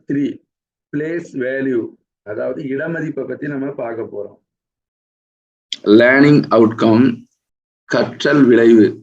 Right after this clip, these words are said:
The place value of two digit number. பிளேஸ் வேல்யூல டூ டிஜிட் நம்பர்ல உள்ள பிளேஸ் வேல்யூ என்ன அப்படிங்கிறத நம்ம பார்க்க போறோம்.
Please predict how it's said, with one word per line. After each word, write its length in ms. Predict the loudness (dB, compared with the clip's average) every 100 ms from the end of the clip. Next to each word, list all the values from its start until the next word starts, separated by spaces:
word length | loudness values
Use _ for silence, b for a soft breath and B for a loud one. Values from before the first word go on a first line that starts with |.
| _ _ _ _ _ _ _ _ -20 -8
The 160 | -2 0
place 420 | 2 4 2 4
value 360 | 2 4 4 4
of 180 | 4 0 -4 -10 _ _ _
two 120 | 2 4
digit 320 | 4 2 0 -2
number. 380 | -4 -4 -6 -8 -12 _ _ _ _ _ _ _ _ _ _ -20 -20 _ _
பிளேஸ் 420 | 2 6 6 4 4
வேல்யூல 460 | 6 8 8 8 6 2
டூ 160 | 2 4 6
டிஜிட் 360 | 4 2 0
நம்பர்ல 380 | 2 4 4 4
உள்ள 160 | 4 2 0
பிளேஸ் 420 | 2 2 2 0
வேல்யூ 300 | 0 2 2
என்ன 220 | 2 2 0
அப்படிங்கிறத 460 | 0 0 0 0 -2
நம்ம 280 | -2 -4 -4 -2
பார்க்க 420 | -2 0 -2 -4
போறோம். 300 | -12 -18